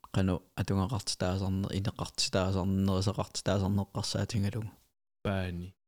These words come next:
Speaker 1: Паани. Унаммиффик исигиннаартут. Ам таамингасатсигинаёр паанма-, паанааммиэрторараанг-, э, Америкка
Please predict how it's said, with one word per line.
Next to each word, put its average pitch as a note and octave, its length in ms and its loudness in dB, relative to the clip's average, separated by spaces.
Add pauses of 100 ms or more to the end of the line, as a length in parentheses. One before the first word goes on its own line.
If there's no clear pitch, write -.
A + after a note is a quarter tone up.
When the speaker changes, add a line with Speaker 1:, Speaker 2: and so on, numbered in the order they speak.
(240)
Speaker 1:
Паани. F#2+ 580 0 (340)
Унаммиффик G2+ 960 2 (360)
исигиннаартут. G#2+ 1040 6 (960)
Ам G2+ 180 4
таамингасатсигинаёр G2+ 1000 6
паанма-, F#2+ 560 2
паанааммиэрторараанг-, G2 1500 4 (320)
э, F2+ 360 2 (1800)
Америкка F#2+ 680 4